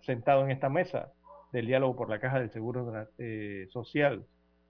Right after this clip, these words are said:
eh, a través de una invitación, eh, del país, ¿verdad? Pero miren lo que nos encontramos, don Juan de Dios, que hay una pelea es por decidir si, si vienen o no, si los invitan o no,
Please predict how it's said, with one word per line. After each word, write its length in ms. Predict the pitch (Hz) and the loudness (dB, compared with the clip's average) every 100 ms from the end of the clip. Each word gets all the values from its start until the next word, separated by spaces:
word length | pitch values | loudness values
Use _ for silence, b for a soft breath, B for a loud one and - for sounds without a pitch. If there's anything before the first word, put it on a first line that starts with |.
| - | -8
eh, 240 | 113 110 | -4 0
a 100 | 104 | -2
través 220 | 101 110 117 | -2 -2 0
de 60 | |
una 100 | 131 | 0
invitación, 680 | 127 117 104 - 156 175 101 - | 0 0 -4 0 2 2 -2 -10
eh, 220 | - 107 101 | -10 -10 -10
del 180 | 104 | -12
país, 480 | - 110 175 - - _ _ _ _ - | -4 0 0 -2 -12 _ _ _ _ -10
¿verdad? 280 | 110 151 - _ _ _ _ _ _ - | -2 -2 -2 _ _ _ _ _ _ 4
Pero 220 | 170 185 | 6 8
miren 300 | 165 165 151 | 8 6 2
lo 80 | 139 | 0
que 80 | |
nos 120 | 131 127 | 0 0
encontramos, 480 | 117 113 123 123 | -2 -2 -2 0
don 100 | 123 | -4
Juan 180 | 104 107 | -6 -8
de 120 | 101 104 | -8 -10
Dios, 160 | 110 113 _ _ | -12 -16 _ _
que 120 | 123 | -2
hay 180 | 117 131 | 0 2
una 200 | 135 147 | 2 0
pelea 360 | 123 120 135 143 | 0 0 2 2
es 80 | 143 | 2
por 260 | 156 139 | -2 -2
decidir 420 | 127 120 120 135 | -2 -4 -4 -4
si, 220 | 135 147 - - | -4 -8 -10 -10
si 80 | 135 | -4
vienen 320 | 131 160 165 | 0 0 -2
o 100 | 139 | -6
no, 260 | 180 147 - _ _ _ _ _ | -4 -8 -10 _ _ _ _ _
si 100 | 131 | -6
los 120 | 123 | -4
invitan 380 | 131 135 151 147 | -2 0 0 0
o 80 | 135 | 0
no, 320 | 185 135 | -2 -2